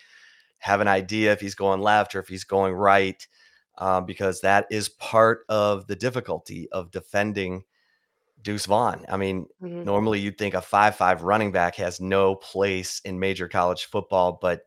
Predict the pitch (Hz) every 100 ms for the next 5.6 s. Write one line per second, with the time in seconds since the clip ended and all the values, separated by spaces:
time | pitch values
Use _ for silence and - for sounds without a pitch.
0 | _ 82 87 85 82 - 101 - - 95
1 | - 90 85 85 - 87 80 95 95 90
2 | - _ _ - _ _ _ - 90 92
3 | 95 98 95 90 95 92 101 101 104 101
4 | 101 - 90 92 90 90 87 - - 85
5 | 82 - - 92 85